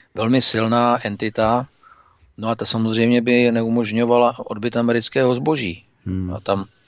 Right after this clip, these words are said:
Speaker 1: tam víme dobře oba dva, že Amerika zažila, e, dvě vlny prosperity, skutečně veliký, a ta jedna byla po první světové válce,
Speaker 2: Ano.
Speaker 1: a ta druhá byla po druhé světové
Speaker 2: Ano,
Speaker 1: válce.
Speaker 2: ano, ano. Už jsem o tom měl taky pořad.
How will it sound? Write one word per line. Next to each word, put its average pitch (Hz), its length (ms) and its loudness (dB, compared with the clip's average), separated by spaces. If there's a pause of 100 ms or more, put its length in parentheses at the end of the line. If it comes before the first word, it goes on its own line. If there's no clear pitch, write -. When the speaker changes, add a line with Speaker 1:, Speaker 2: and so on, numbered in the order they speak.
(240)
Speaker 1:
tam 98 200 -2
víme 120 220 4
dobře 107 280 0
oba 107 220 0
dva, 110 220 0
že 113 140 -2
Amerika 107 400 -4
zažila, 110 420 0 (560)
e, 87 40 -4
dvě 107 240 0
vlny 113 240 2
prosperity, 110 840 -2 (800)
skutečně - 460 -2
veliký, 104 460 -2
a 117 60 2
ta - 120 -8
jedna 110 240 -2
byla 120 200 2
po 101 140 -6
první 104 280 -10
světové 117 400 -6
válce, 120 240 -2
Speaker 2:
Ano. - 100 -2
Speaker 1:
a - 20 0
ta - 80 0
druhá 120 280 0
byla 139 180 2
po 156 120 -2
druhé 131 240 -6
světové 87 380 -4
Speaker 2:
Ano, 87 60 -4
Speaker 1:
válce. 76 320 -6
Speaker 2:
ano, 71 140 -14
ano. 73 260 -12 (1000)
Už 101 120 -4
jsem 104 200 -2
o 92 60 -2
tom 95 160 -2
měl 90 160 0
taky 95 240 -6
pořad. 78 280 -4